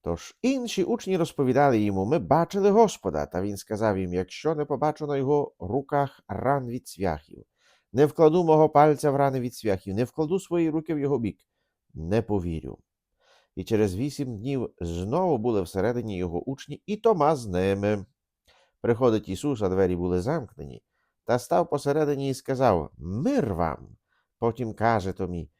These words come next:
«Поклади сюди свій палець і поглянь на мої руки. Піднеси свою руку і вклади у мій бік. І не будь невіруючий,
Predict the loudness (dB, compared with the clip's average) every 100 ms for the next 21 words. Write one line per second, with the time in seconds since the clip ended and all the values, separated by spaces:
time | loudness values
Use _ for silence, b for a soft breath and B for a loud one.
0 | _ _ 4 4 6 4 4 0 -2 -2
1 | -2 -4 0 2 2 2 -2 -2 0 2
2 | -2 -2 -2 -2 -2 -4 -4 -6 -8 _
3 | _ -4 -2 -4 -2 -4 -2 0 0 -2
4 | -6 0 0 0 -2 -4 -6 -2 -2 -2
5 | -4 -4 -8 -8 -8 -8 _ _ _ _
6 | _ -4 0 0 2 0 0 -12 -10 -2
7 | -2 0 -2 0 -2 -4 -8 -12 -14